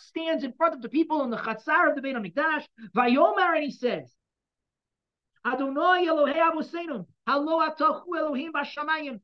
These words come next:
va'atah moshel b'chol mamlachos hagoyim, u'biyadcha koach u'gevura, ve'ein imcha lehisyatzeh." He says, "God, you control everything. You, all of the heavens,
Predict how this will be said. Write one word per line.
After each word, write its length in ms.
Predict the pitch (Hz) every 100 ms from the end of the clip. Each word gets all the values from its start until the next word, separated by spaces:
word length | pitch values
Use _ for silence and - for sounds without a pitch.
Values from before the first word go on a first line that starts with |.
| _
va'atah 400 | 262 285 - 311
moshel 560 | 320 285 - 302 311 302
b'chol 460 | 294 - 285 311 320
mamlachos 540 | 320 311 - 294 320
hagoyim, 600 | 311 311 294 302 269 202 - -
u'biyadcha 720 | 269 302 320 339 - 269 269
koach 480 | - 330 330 311 285
u'gevura, 640 | - 240 233 311 339 311 294
ve'ein 500 | 285 285 294 403 427 415
imcha 300 | 392 - 381
lehisyatzeh." 880 | 370 370 - 349 349 359 339 277 185
He 360 | _ _ -
says, 80 | 311
"God, 240 | 330 320 277
you 80 |
control 340 | - - 302 285
everything. 340 | 202 180 135 139
You, 200 | 285 311 262 240
all 260 | 339 339
of 60 | 320
the 80 | 285
heavens, 340 | 269 285 262